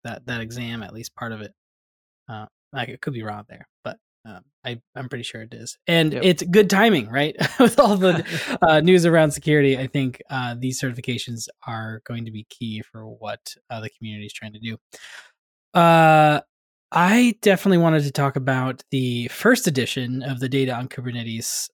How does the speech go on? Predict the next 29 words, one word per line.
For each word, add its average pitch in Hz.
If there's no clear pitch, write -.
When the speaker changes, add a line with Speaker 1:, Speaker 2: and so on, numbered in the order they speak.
Speaker 1:
report. 139
Um, -
Speaker 2:
Mm-hmm. 135
Speaker 1:
so 170
if, 127
if, 135
uh, 127
you're 127
asking, 151
"What 175
is 170
that, 113
Ryan?" 123
on 117
the 120
podcast, 127
I 190
will 202
include 202
a 160
link 151
to 147
this, 143
but 135
the, 151
uh, 131
Doc -
community, 131
which, 131